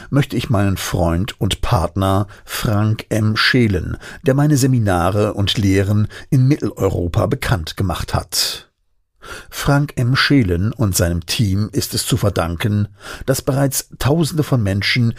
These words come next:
im deutschsprachigen Raum an meinen Seminaren teilnehmen konnten und nun auch meine beiden Bücher in deutscher Sprache erschienen sind. Bettina Dietrich, meiner Lektorin vom Gabler Verlag,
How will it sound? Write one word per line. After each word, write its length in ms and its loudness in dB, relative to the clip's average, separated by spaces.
im 280 2
deutschsprachigen 1120 0
Raum 480 2
an 120 0
meinen 380 2
Seminaren 720 2
teilnehmen 640 -2
konnten 640 -4
und 260 2
nun 280 4
auch 380 -2
meine 340 2
beiden 340 2
Bücher 480 2
in 140 -4
deutscher 320 0
Sprache 500 -2
erschienen 520 0
sind. 680 -6
Bettina 420 0
Dietrich, 640 -2
meiner 260 0
Lektorin 680 0
vom 200 -2
Gabler 320 0
Verlag, 520 -2